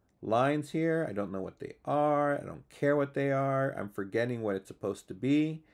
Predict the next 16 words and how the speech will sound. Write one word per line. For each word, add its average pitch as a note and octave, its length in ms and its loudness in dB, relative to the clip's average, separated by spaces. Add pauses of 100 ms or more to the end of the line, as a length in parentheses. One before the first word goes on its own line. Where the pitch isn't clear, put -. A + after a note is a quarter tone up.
(240)
I'm G2+ 120 -2
disengaging A2+ 800 -2
that G2+ 220 -4
part A2 180 0
of G#2 60 -2
my F#2 140 -4
brain. C#3+ 540 -2 (420)
And A#2 80 -6
I'm C3+ 80 0
just D3 140 -4
gonna D#3 140 -2
draw C#3 300 2
these G#2 200 -2
weird C#3+ 600 2
shapes, - 680 -10 (540)
right? G2+ 300 -4